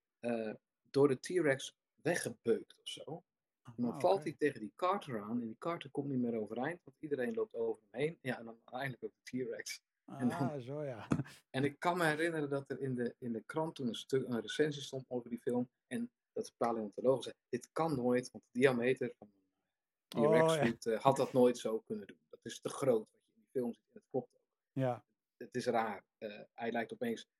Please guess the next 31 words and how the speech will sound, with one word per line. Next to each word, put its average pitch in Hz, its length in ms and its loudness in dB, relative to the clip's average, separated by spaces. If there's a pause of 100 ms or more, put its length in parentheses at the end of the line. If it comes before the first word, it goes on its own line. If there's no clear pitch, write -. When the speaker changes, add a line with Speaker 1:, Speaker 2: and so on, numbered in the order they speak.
(200)
Speaker 1:
veel 139 200 8
kleiner 123 340 0
geworden 113 300 -2 (360)
en 120 100 -8
die 117 80 -6
poot 117 320 0
lijkt 101 260 -10
opeens - 200 -20 (120)
veel - 140 -20 (100)
groter 117 440 -2
geworden. - 400 -20 (920)
Ja, - 220 -12 (180)
en 123 200 -4 (100)
zo'n 123 220 0
beest 135 240 4
kan 123 120 -2
op 113 100 -4
je 113 80 -14
staan, 131 460 -4
ben 117 120 -2
je 110 80 -4
dood, 120 360 0 (100)
en, 113 280 -12
maar 110 140 -16
je 110 80 -16
blijft 113 280 -8
er 113 60 -10
nooit 113 200 -6
onder 110 200 -14
plakken. - 180 -20 (400)
Speaker 2:
Ja. 127 340 -2